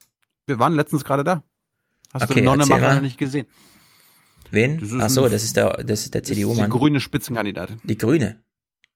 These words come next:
Speaker 2: Die ist in Falkensee beheimatet.
Speaker 1: Jawohl.
Speaker 2: Okay, wo ist Falkensee?
Speaker 1: Am Rande Potsdams.
Speaker 2: Ja, man fährt
Speaker 1: Nee,
Speaker 2: so aus
Speaker 1: am Rande
Speaker 2: Berlin
Speaker 1: Berlins
Speaker 2: raus.
Speaker 1: sogar.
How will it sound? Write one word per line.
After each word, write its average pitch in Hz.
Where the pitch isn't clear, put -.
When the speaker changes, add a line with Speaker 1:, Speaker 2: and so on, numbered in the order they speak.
Speaker 2:
Die 131
ist 147
in 139
Falkensee 104
beheimatet. 98
Speaker 1:
Jawohl. 113
Speaker 2:
Okay, 120
wo 113
ist 123
Falkensee? 139
Speaker 1:
Am 110
Rande 104
Potsdams. -
Speaker 2:
Ja, 92
man 104
fährt 110
Speaker 1:
Nee, 123
Speaker 2:
so 113
aus 113
Speaker 1:
am 107
Rande 131
Speaker 2:
Berlin 110
Speaker 1:
Berlins 104
Speaker 2:
raus. 139
Speaker 1:
sogar. 98